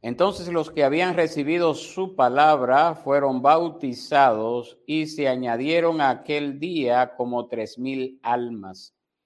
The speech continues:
Y se dedicaban continuamente a las enseñanzas de los apóstoles, a la comunión, al partimiento del pan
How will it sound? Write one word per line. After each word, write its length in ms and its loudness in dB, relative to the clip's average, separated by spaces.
Y 140 -12
se 160 -2
dedicaban 720 2
continuamente 1120 -2
a 60 4
las 240 2
enseñanzas 920 -4
de 120 -2
los 220 -4
apóstoles, 1000 -2
a 140 -4
la 240 0
comunión, 840 -2
al 240 2
partimiento 800 0
del 240 -2
pan 420 4